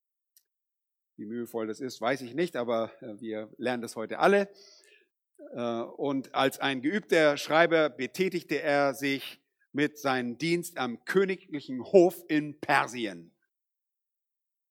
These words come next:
Ihr kennt vielleicht die Geschichte des Volkes. Arthasasta, der König von Persium,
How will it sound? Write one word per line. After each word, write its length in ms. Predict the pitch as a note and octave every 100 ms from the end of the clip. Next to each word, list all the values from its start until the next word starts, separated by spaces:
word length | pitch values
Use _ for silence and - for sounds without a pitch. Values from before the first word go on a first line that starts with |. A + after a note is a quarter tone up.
| _
Ihr 420 | - D3+ C#3+ C3+ - -
kennt 200 | E3 E3
vielleicht 440 | D#3 D3 D3+ D3
die 100 | B2+
Geschichte 580 | A#2 - G#3 G3+ G#3+ G3+ G3+
des 140 | B2 -
Volkes. 520 | F#3 G3 F#3+ F#3 - - -
Arthasasta, 720 | C#3+ C#3+ C#3+ E3+ G3+ - F#3+
der 120 | D3+
König 300 | B2 E3+ F3
von 160 | - -
Persium, 580 | E3+ F3+ D#3+ F3 F3